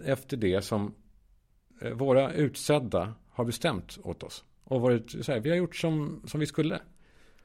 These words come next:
Och, eh, nu är det som det är. Det, och det känns så, det känns så orättvist, alltså. Alltså, ett exempel. Nu får, nu kanske jag, ni, kallar ni kanske mig galen.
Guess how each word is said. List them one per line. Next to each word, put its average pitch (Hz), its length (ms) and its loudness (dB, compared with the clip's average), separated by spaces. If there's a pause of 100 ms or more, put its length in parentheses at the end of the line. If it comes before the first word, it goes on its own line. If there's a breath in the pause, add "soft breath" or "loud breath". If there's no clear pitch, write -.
(1080 soft breath)
Och, 123 400 4
eh, 120 240 4 (140)
nu 151 260 2
är 135 80 6
det 127 80 2
som 127 200 0
det 135 120 2 (120)
är. 156 80 -4 (140)
Det, 139 300 0
och 135 120 0
det 139 280 0
känns 139 200 -4
så, 120 280 -4 (920)
det 127 120 -6
känns 180 240 -2
så - 80 -6
orättvist, 165 560 2
alltså. - 200 -10 (1080 soft breath)
Alltså, 151 240 2 (580)
ett 110 140 -2
exempel. 127 520 0 (720)
Nu 127 140 0
får, 131 180 -8
nu 139 280 0
kanske 95 280 -4
jag, - 360 -2
ni, - 640 -4 (220)
kallar 92 280 4
ni 90 160 2
kanske 87 260 -6
mig 85 180 0
galen. 90 340 0